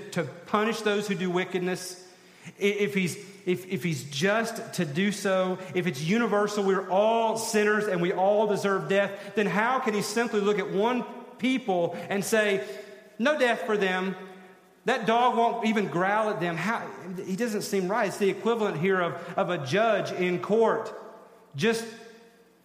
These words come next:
pardoning someone, pronouncing them not guilty, even though they are guilty, just because he likes them. How can God do this?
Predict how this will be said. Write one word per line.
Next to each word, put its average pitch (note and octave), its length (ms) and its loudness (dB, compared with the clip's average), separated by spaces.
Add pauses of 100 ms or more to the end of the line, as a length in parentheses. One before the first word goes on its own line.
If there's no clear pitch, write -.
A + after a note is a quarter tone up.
(320)
pardoning G#3+ 580 2
someone, D#3 760 -2 (500)
pronouncing G#3+ 440 0
them G3 160 2
not G3 320 0
guilty, D#3+ 600 0 (460)
even G#3+ 180 0
though A3+ 80 4
they G3+ 140 2
are A#3 400 2
guilty, E3+ 640 0 (640)
just E3 200 -10
because D#3 340 -4
he D3 240 -4
likes B2+ 520 -6
them. G2+ 260 -10 (1400)
How D#3+ 160 -4
can G3 160 -4
God F#3 220 -4
do A#3 140 -4
this? - 540 -14